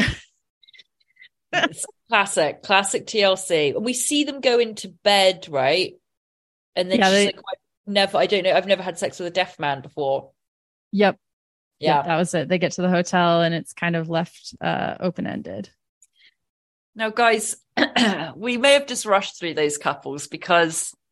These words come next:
Speaker 1: I, <laughs> we have one couple left that we need to talk to.
Speaker 2: We missed one.
Speaker 1: Oh, who?
Speaker 2: Violet and Riley.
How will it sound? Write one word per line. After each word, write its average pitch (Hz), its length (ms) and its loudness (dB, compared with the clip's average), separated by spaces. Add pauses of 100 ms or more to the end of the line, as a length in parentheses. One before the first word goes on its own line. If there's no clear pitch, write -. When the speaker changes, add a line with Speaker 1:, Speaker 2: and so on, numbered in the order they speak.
(340)
Speaker 1:
I, 233 480 4 (560)
<laughs> - 180 -20
we 233 60 0
have 233 100 -2
one 240 220 6
couple 214 300 -2
left 180 260 2
that 147 100 -8
we 170 60 -6
need 165 140 -8
to - 100 -12
talk - 280 -2
to. 143 320 -2 (260)
Speaker 2:
We 226 180 2
missed 240 340 2
one. 170 360 -2 (280)
Speaker 1:
Oh, - 440 6
who? 320 320 0 (680)
Speaker 2:
Violet 202 460 4
and 170 160 -2
Riley. 170 540 -2